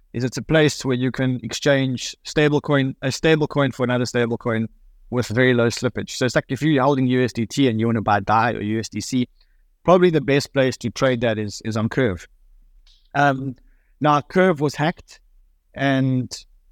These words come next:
it was hacked through a vulnerability in the compiler, which, uh, I don't wanna get too cl-, into what that means technically, but the result is that the hacker had seven million Curve tokens, who, by the way, the hacker hasn't started moving those tokens around yet.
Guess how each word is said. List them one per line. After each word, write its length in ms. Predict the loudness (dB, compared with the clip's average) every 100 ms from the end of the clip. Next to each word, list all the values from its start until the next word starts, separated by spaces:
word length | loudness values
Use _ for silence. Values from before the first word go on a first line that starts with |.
| -20 -4
it 180 | -2 0
was 140 | 2
hacked 280 | 4 2 -4
through 320 | -2 0 2
a 40 | 4
vulnerability 640 | 2 2 2 2 2 0
in 60 |
the 60 | 0
compiler, 540 | -2 -4 0 2 2
which, 300 | 0 -4 -8 -10
uh, 220 | -10 -6
I 60 | -2
don't 80 |
wanna 100 | 0
get 180 | 0 -2
too 120 | -6 -6
cl-, 140 | -6 -8 -10 -8
into 340 | -4 -4 -2 -2
what 160 | 0 -2
that 120 | -2
means 220 | -2 -2
technically, 480 | -2 0 0 2 0
but 180 | 0 _ _ _ _ _ _ _ _ _ -2
the 460 | 2 4 2 -2
result 460 | -4 -2 2 4 4
is 200 | 2 0
that 160 | -2 -4
the 100 | -10
hacker 500 | -2 -2 -2 -6 -8 _ _ _ -6
had 200 | -4 -4
seven 580 | -2 0 2 2 2 0
million 380 | 0 0 -2 -2
Curve 340 | -2 -2 -2
tokens, 580 | -4 -6 -8 -12 -12 -20 _ _ _
who, 140 | -4 2
by 160 | 4
the 80 | 4
way, 140 | 2
the 80 | 2
hacker 240 | -2 -2 -2
hasn't 240 | 0 0
started 260 | 0 -2 0
moving 240 | -2 0
those 140 | -2
tokens 340 | 0 0 0 0
around 260 | 2 2
yet. 220 | 2 -2